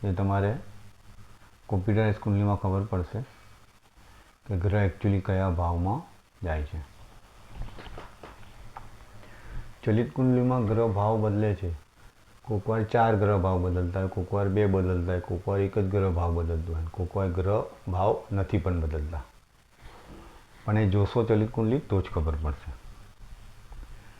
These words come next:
ચલિત કુંડલીમાં ગ્રહ ભાવ બદલે છે, રાશિ બદલતો નથી. અહીંયા જોઈશું આપણે સંતાન સુખ પ્રાપ્ત થઈ શકશે.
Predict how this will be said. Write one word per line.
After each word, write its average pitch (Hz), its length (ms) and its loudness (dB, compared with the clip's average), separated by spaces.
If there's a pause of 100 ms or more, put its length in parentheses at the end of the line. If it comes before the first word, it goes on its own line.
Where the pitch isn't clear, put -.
(380)
ચલિત 117 260 4
કુંડલીમાં 131 420 6
ગ્રહ 117 200 4
ભાવ 107 300 4
બદલે 92 320 2
છે, 90 160 -2
રાશિ 87 360 -2
બદલતો 90 600 -2 (360)
નથી. 76 540 2 (1600)
અહીંયા - 400 0
જોઈશું 107 440 4
આપણે 113 200 0 (100)
સંતાન 120 800 2 (160)
સુખ 110 160 4 (1160)
પ્રાપ્ત 110 500 0
થઈ 107 120 4
શકશે. 110 520 0